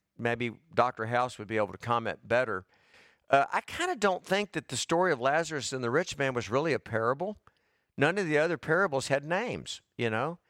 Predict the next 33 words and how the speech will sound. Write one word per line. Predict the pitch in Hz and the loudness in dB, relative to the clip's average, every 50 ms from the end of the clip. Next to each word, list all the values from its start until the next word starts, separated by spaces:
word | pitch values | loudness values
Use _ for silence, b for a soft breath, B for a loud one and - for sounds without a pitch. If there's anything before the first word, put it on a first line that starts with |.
| _ _ _ _ _ _ _ _ _ _ | _ _ _ _ _ _ _ _ _ _
So | - - 165 151 143 - - - | 2 4 6 6 6 4 0 -2
maybe | 147 139 143 175 190 220 160 | 0 2 2 2 0 -2 -2
Jesus | - 170 196 208 - 233 180 - - | 0 0 0 2 0 -2 -4 -4 -4
is | 156 127 | -4 -2
giving | - 160 151 156 170 165 156 | 2 2 2 2 2 0 -2
us | 139 - - | -2 -2 -4
a | 135 | -2
real | 131 147 170 175 165 | 0 2 2 2 2
instance | 156 160 - - - 156 131 - - | 2 0 0 -2 -4 -6 -6 -4 -4
of | 135 117 | -2 -2
a | 123 117 | 0 2
guy | 127 123 135 151 | 2 2 2 0
named | 156 147 143 131 123 120 - | -2 -2 -4 -4 -6 -8 -2
Lazarus, | - 120 127 143 175 196 151 120 120 123 151 - - - b b b b b b b b b b - | 0 2 4 4 2 0 -2 -4 -6 -6 -6 -6 -8 -10 b b b b b b b b b b 0
and | 151 151 143 | 0 2 4
where | 139 143 131 | 2 2 2
he | 110 143 180 196 190 | 2 0 2 2 2
and | 175 156 | 2 0
this | 143 131 - - | 0 -2 -2 0
rich | 139 175 208 - - 127 | 0 0 0 -2 -2 -2
man | 131 135 131 131 135 143 156 160 b b b b b b b b b | -2 0 0 0 0 -2 -4 -6 b b b b b b b b b
were | - 147 151 131 | 4 4 4 4
in | 139 156 160 170 175 160 151 151 147 151 _ _ | 2 2 2 4 4 2 0 -2 -8 -14 _ _
Abraham's | - 151 170 160 160 151 139 151 143 135 123 - | 2 2 2 2 0 -2 0 0 -2 -2 -4 -2
bosom, | - 139 151 196 190 - 127 110 123 147 - b b b b b b b b b | 2 2 2 2 2 0 -4 -4 -4 -8 -14 b b b b b b b b b
and | - 156 160 156 147 | 0 2 2 2 2
where | 147 156 151 147 143 143 139 131 - _ _ _ - | 2 2 4 4 4 4 2 0 -2 _ _ _ -2
Jesus | - 165 185 175 160 156 131 | 2 2 2 2 2 0 0
says | - - 156 156 151 143 - - | 2 4 4 4 4 2 0 0
that | - 135 127 117 - 127 | 2 2 2 2 0 0
the | 127 123 | 0 2
rich | 120 147 196 220 - - 139 | 2 2 2 0 -2 -6 -4
man | 139 131 127 123 123 131 143 156 160 | -2 0 0 0 0 -2 -4 -6 -10